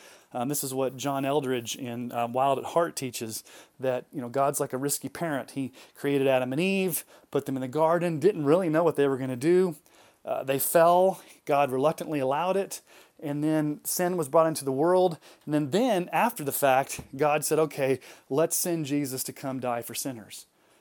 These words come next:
But the scripture's very clear that God's plan in the cross, Christ being the Lamb of God, was a foreordained, predestined plan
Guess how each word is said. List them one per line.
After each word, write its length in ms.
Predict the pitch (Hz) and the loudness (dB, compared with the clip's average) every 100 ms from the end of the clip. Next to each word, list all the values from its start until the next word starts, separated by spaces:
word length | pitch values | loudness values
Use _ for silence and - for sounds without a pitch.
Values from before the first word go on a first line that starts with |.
| - | -10
But 100 | 160 | -4
the 80 | 180 | -4
scripture's 400 | - 226 202 156 | -4 -6 -6 -6
very 240 | 190 190 | -4 -6
clear 460 | - - 226 160 107 _ _ _ _ _ _ - | -8 -4 -4 -4 -12 _ _ _ _ _ _ -4
that 180 | 143 | -2
God's 360 | 143 170 156 123 | 0 -2 0 -6
plan 420 | - 190 220 240 | -6 -4 -2 -2
in 60 | 156 | -4
the 80 | 127 | -4
cross, 580 | - 104 - - - - _ _ _ | -6 -8 -8 -10 -10 -12 _ _ _
Christ 400 | - 185 180 - | -4 0 0 0
being 160 | 180 165 | 0 0
the 80 | 156 | 0
Lamb 320 | 180 240 196 | 0 -2 -2
of 100 | 123 | -4
God, 240 | 123 113 | -6 -4
was 180 | 131 147 | -2 0
a 120 | 151 | -2
foreordained, 1800 | - 185 208 220 208 _ _ _ _ _ - 165 196 156 143 143 147 - | -4 0 2 2 0 _ _ _ _ _ -2 2 2 0 -2 -2 -4 -6
predestined 760 | - 214 185 170 165 - 143 - | -6 -4 -2 -2 -4 -6 -8 -8
plan 480 | - 185 139 123 | -8 -6 -6 -8